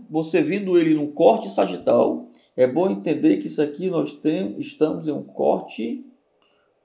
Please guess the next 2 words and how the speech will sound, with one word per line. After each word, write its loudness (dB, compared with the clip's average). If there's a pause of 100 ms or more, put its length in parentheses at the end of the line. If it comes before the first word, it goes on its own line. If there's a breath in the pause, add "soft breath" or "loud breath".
(100)
corte -4 (1160)
sagital. -6